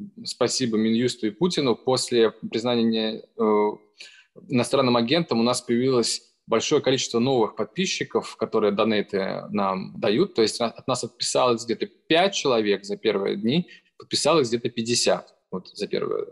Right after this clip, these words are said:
два дня. То есть, а, видно, что люди, э, считают это таким знаком качества.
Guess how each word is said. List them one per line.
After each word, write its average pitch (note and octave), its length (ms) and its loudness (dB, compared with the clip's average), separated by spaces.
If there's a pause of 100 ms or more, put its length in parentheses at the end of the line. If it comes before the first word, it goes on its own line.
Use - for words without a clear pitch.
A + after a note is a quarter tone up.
два G2+ 160 2
дня. G2 220 -8
То - 180 0
есть, - 260 0 (600)
а, G#2 260 2
видно, C#3 260 2
что G#2+ 800 4
люди, A#2+ 600 2 (1200)
э, G#2 340 0 (1700)
считают C3 460 2
это A2+ 140 0
таким - 260 -4
знаком A#2+ 360 -2
качества. B2 800 -2